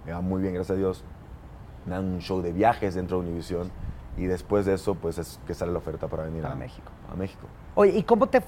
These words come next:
Speaker 2: cómo fue el cambio de Ecuador a Miami? ¿Te quisiste ir o de-,
Speaker 1: Pues,
Speaker 2: fuiste a
Speaker 1: me tenía que
Speaker 2: trabajar?
Speaker 1: ir, me tenía que ir. Estaba, yo estaba jugando fútbol y era seguir jugando fútbol tres años más o
Speaker 2: Sí.
Speaker 1: cuatro años más hasta poder jugar en primera división y ser profesional,
Speaker 2: Sí.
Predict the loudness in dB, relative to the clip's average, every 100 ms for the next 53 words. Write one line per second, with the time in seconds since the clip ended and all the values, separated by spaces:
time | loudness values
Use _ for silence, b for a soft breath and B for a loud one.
0 | 2 4 4 4 2 6 6 8 6 6
1 | 6 6 10 8 6 -14 -16 -14 -6 10
2 | 12 12 12 10 8 8 6 4 -10 -14
3 | -14 -14 -14 -14 -14 -14 -16 -14 -14 -12
4 | -6 -4 -4 -4 -4 0 0 2 2 2
5 | 2 4 4 4 -4 0 4 4 6 6
6 | 6 4 2 -2 0 2 4 2 4 4
7 | 6 6 2 -4 -10 0 0 4 6 6
8 | 6 2 2 0 6 6 6 2 2 2
9 | 0 2 2 2 2 0 4 2 4 2
10 | 2 0 0 0 -2 -8 -2 0 0 0
11 | 0 0 -2 -6 -6 -4 0 0 2 2
12 | 2 -2 0 0 0 -4 -2 -2 -2 -4
13 | -4 -2 -2 -4